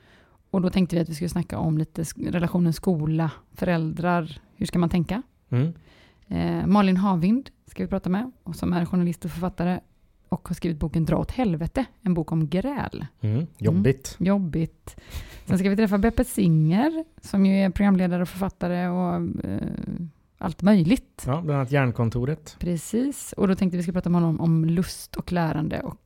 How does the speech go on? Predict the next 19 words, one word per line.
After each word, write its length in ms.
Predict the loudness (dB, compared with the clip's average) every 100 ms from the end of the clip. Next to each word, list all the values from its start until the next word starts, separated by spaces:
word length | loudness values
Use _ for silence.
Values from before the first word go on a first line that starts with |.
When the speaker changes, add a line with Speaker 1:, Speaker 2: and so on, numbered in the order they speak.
| -4
Speaker 1:
livet. 600 | -2 -2 -4 -10 -18 -20 _ -20 _ _ _ _ -2
Petter 240 | 0 4 6
Ivarsson 500 | 6 6 4 2 0
ska 120 | -4
vi 20 |
prata 280 | -4 0 2
om 280 | 4 4 4
hur 320 | 4 2 2
det 80 | 4
här 160 | 4 4
med 120 | 2
samtal 340 | 2 0 2
med 120 | 0 2
barn. 400 | 0 0 -2 -6 -10 _ _
Speaker 2:
Mm. 200 | 0 0 -2 -6
Speaker 1:
Hur, 380 | -2 0 0 0
hur 140 | 0
gör 200 | 2 2
man? 240 | 0 -6